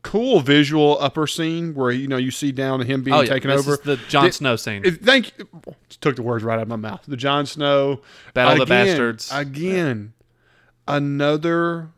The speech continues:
Speaker 1: really cool scene, the way it was shot on another show or
Speaker 2: Borrowed.
Speaker 1: T V or
Speaker 2: Yeah.
Speaker 1: movie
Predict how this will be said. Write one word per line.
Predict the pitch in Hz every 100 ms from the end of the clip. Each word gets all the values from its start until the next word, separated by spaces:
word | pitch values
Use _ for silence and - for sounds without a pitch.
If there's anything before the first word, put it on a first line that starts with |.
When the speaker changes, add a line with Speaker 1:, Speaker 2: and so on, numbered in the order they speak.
| _ _ _ _
Speaker 1:
really | 135 131 147 156 151
cool | 156 151 143
scene, | - 151 143 147
the | 143
way | 131 139
it | 131
was | 123
shot | - 143 131 127 143
on | 127
another | 117 120 127 135
show | - 139 131 131 131 131 131
or | - 139 143
Speaker 2:
Borrowed. | 139 131 123 - 139
Speaker 1:
T | 139 139 139 139 139
V |
or | 131
Speaker 2:
Yeah. | 120 127
Speaker 1:
movie | 131 135 143 143 143 143